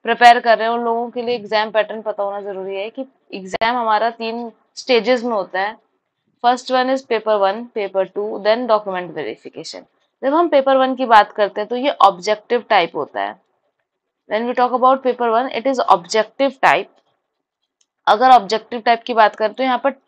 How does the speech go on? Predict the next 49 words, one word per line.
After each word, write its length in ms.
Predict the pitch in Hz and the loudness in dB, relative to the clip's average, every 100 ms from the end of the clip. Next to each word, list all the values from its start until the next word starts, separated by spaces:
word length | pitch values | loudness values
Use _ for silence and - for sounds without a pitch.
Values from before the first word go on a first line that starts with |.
| _ | _
टू 140 | 269 269 | -4 -2
हंड्रेड 320 | 269 254 262 | -2 0 2
मार्क्स 320 | 240 214 - | 2 0 -2
का 100 | 233 | -10
क्वेश्चन 440 | 214 202 202 220 208 | -4 -4 -4 -6 -8
होता 280 | 190 - 190 | -8 -6 -6
है, 140 | 240 _ _ _ _ _ - | -6 _ _ _ _ _ -8
ये 120 | 240 | -6
टू 200 | 262 262 | -4 -2
हंड्रेड 260 | 254 247 240 | -2 -2 0
मार्क्स 260 | 220 220 | -2 -2
का 80 | 240 | -10
क्वेश्चन 420 | 214 208 208 214 202 | -2 -2 -2 -6 -6
होता 240 | 185 208 | -6 -6
है 60 | 233 | -6
और 320 | - - 269 226 | 0 2 4 4
वन 160 | 233 | 4
ट्वेंटी 400 | 247 233 226 226 | 2 -2 -2 -2
मिनट्स 460 | 240 220 196 190 - | -2 -2 -2 -6 -10
मिलते 320 | 175 104 - | -10 -10 -12
हैं, 180 | 90 123 _ _ _ _ _ _ _ _ _ _ _ - | -16 -16 _ _ _ _ _ _ _ _ _ _ _ -4
वन 160 | 220 247 | -4 -2
ट्वेंटी 320 | 233 226 233 | -4 -2 -4
मिनट्स 280 | 220 208 214 | -4 -8 -8
मिलते 240 | 190 196 | -10 -6
हैं, 60 | 214 | -6
मतलब 240 | 233 262 | -2 -2
टू 220 | 269 262 | -2 4
आवर्स 280 | 269 254 254 | 8 8 4
में 120 | 269 | -8
टू 140 | 277 277 | -4 -4
हंड्रेड 220 | 247 240 | -2 -2
मार्क्स 240 | 240 220 - | -2 -2 -2
का 80 | 226 | -4
क्वेश्चन 380 | 208 208 214 208 | -2 -2 -2 -6
होता 220 | 190 233 | -4 -2
है। 100 | 262 _ _ _ | -4 _ _ _
Each 320 | - 285 330 - 311 | -2 0 0 0 2
question, 460 | 277 269 277 311 311 _ _ _ _ _ - | 2 2 -4 -4 -8 _ _ _ _ _ -12
ये 60 | 247 | -6
पेपर 320 | 262 247 262 | -2 0 2
वन 200 | 226 226 | 2 -2
की 100 | 226 | -4
बात 240 | 208 180 - | 0 0 0
हो 60 | |
रही 140 | 160 101 | -8 -10
है, 80 | - - | -12 -12
each 240 | 247 269 - - | -10 -10 -12 -2
question 520 | 254 233 - 233 269 | -2 -2 -6 -8 -8